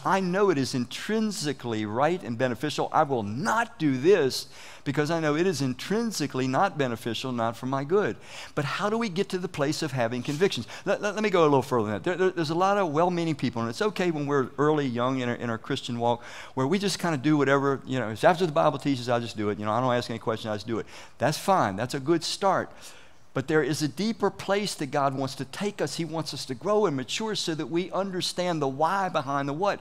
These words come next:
We, we kinda get there, "This is what God says," and we do it, and that's good. That's the path, the convictions.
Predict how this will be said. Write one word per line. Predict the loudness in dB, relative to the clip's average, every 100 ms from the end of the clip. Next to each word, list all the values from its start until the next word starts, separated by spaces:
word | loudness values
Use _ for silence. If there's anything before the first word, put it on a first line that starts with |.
| -6 -14 -2
We, | 0 0
we | 0
kinda | 0 0
get | 0
there, | 2 2
"This | 2 0
is | 0
what | 4 6 6
God | 4 2 2
says," | 2 0 2
and | 0
we | 2
do | 6 6
it, | 4 0
and | 0
that's | 0
good. | 2 4 4 4
That's | -2 -4
the |
path, | -4 0 2 2
the | -2
convictions. | -6 -2 -2 -2 -4 -8